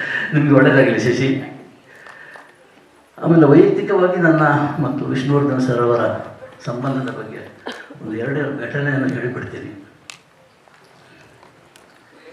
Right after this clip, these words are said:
ಒಂದ್ಸಲ ನಮ್ಗೆ ಒಂದು, ಎಲ್ಲ ಪತ್ರಕರ್ತರಿಗೆ, ಎಲ್ಲರೂ, ವಾಸು ಅವರಿಗೆ, ಇವರಿಗೆ,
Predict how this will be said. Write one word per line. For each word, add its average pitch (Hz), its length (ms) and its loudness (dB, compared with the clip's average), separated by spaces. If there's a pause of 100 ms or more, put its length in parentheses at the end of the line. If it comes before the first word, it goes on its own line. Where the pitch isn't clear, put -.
(920)
ಒಂದ್ಸಲ 160 360 2 (880)
ನಮ್ಗೆ 139 200 -2
ಒಂದು, 139 520 0
ಎಲ್ಲ - 440 -2
ಪತ್ರಕರ್ತರಿಗೆ, 131 600 -8
ಎಲ್ಲರೂ, 139 580 -6 (520)
ವಾಸು 117 300 -8
ಅವರಿಗೆ, 107 320 -6
ಇವರಿಗೆ, 104 600 -10